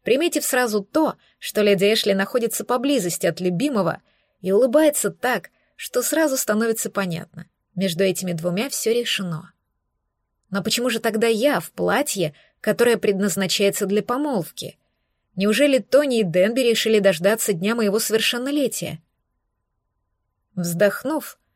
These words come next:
невольно переместила взгляд и вдруг ощутила, как сердце забилось быстрее. Там внизу, у первой ступени, стоял хозяин дома, лорд Дориан Фелтон.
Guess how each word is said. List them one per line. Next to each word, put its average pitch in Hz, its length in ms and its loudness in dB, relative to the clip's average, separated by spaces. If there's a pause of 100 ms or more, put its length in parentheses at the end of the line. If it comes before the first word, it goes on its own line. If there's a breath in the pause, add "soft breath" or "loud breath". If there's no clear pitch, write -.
(640)
невольно 269 400 2
переместила 240 560 0
взгляд 233 400 0
и 214 40 -2
вдруг 240 280 0
ощутила, 226 540 0
как - 260 -8
сердце 285 400 0
забилось 226 460 0
быстрее. 185 600 -4 (1300)
Там 233 240 0
внизу, 196 680 -2 (840)
у 190 120 0
первой 277 360 2
ступени, 185 600 -2
стоял 214 420 0
хозяин 240 520 0
дома, 160 420 -6 (560)
лорд 208 520 2
Дориан 196 560 2
Фелтон. - 540 -6